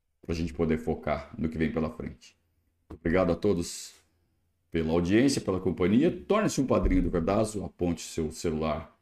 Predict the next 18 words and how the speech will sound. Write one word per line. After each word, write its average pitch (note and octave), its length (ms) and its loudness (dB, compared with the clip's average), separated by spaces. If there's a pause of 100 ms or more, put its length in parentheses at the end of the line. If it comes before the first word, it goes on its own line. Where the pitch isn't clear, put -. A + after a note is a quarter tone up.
(120)
aqui - 260 -4
pro G#2 220 -2
Q B2 260 4
R G#2 200 4
Code, B2 360 6
aqui - 160 0
embaixo G2 280 2
de F#2 100 -2
mim. C3+ 280 -2 (1000)
E E2 800 0 (1080)
venha G2+ 200 4
fazer F2+ 220 -2
parte E2+ 320 -2
também E2 220 2
da D#2+ 80 0
comunidade D#2+ 500 0
de E2 80 -4
padrinhos D#2+ 840 -2